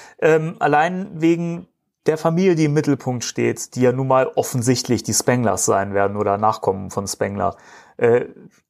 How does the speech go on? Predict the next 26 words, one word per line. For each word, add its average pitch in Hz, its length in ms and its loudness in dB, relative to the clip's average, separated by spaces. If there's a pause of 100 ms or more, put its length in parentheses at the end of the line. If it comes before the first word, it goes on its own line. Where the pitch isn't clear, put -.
(380)
wie 127 100 4
gesagt, 120 420 2
sonst - 580 -4
macht 120 160 -2
das 123 140 2
überhaupt 120 200 2
keinen 117 200 -2
Sinn, 120 320 0
warum 120 300 0
McKenna 117 400 0
Grace 117 300 2
so 120 140 0
zurechtgemacht 117 800 -2
ist 117 160 -2
und 110 140 -2
so. 113 220 0
Das 110 340 -4
macht - 260 -6
man 113 80 0
ja 113 80 0
nicht 110 180 -6
aus - 120 -2
Spaß 120 420 0
und 113 100 -2
da, 113 160 2
oder 113 380 0